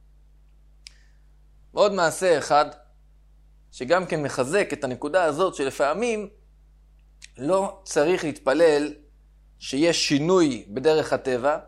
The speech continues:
כי לפעמים הטבע הוא הטוב ביותר. אולי טבע זה מלשון טוב. לפעמים הקדוש ברוך הוא מסובב דברים שיהיו בצורה מסוימת, וזה הטוב ביותר בשביל האדם. מספרת הגמרא מעשה בעניין הזה. "אנו תרי תלמידי דאבו קמי דרבי יצחק בן אלישיב." היו לו פעם שני תלמידים,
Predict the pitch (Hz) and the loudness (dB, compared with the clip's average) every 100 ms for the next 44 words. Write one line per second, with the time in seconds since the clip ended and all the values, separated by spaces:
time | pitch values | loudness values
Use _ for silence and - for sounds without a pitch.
0 | - _ - 147 147 202 208 - 208 196 | -20 _ -14 -10 -6 -4 -6 -6 -4 -2
1 | 170 151 147 180 135 139 123 120 107 _ | 0 0 0 -4 -4 -8 -8 -14 -16 _
2 | _ _ _ - 151 151 180 151 127 123 | _ _ _ -8 -6 -4 -6 -6 -10 -10
3 | 120 147 135 139 135 101 - _ _ _ | -8 -8 -6 -4 -6 -8 -18 _ _ _
4 | _ _ _ 196 226 185 175 190 165 160 | _ _ _ -6 -6 -6 -6 -6 -4 -4
5 | 180 160 - 156 175 135 127 143 165 151 | -4 -4 -4 -2 -4 -6 -4 -2 -4 -4
6 | 139 156 139 143 143 156 131 175 175 156 | -4 -4 -4 -6 -4 -4 -6 -6 -6 -6
7 | 139 156 - 220 180 175 175 160 156 151 | -2 0 2 0 0 -2 -2 -6 -4 0
8 | 143 139 139 139 - _ _ _ _ _ | 0 0 -4 -6 -18 _ _ _ _ _
9 | _ _ _ _ _ _ _ _ _ _ | _ _ _ _ _ _ _ _ _ _
10 | _ _ _ _ _ - 127 196 208 190 | _ _ _ _ _ -12 -4 0 0 0
11 | 175 180 170 156 - 170 156 151 160 127 | -2 -2 0 0 0 -2 -2 -2 -2 -2
12 | 120 175 160 165 165 139 131 165 120 117 | -2 -2 -2 -4 -4 -4 -4 -6 -4 -4
13 | 113 110 110 107 - 110 110 107 104 107 | -4 -4 -6 -10 -8 -6 -4 -4 -2 -4
14 | 101 110 104 107 101 98 120 160 156 120 | -6 -8 -8 -10 -10 -8 -6 -4 -2 -4
15 | - 151 127 113 123 156 - | -6 -8 -8 -6 -4 -4 -6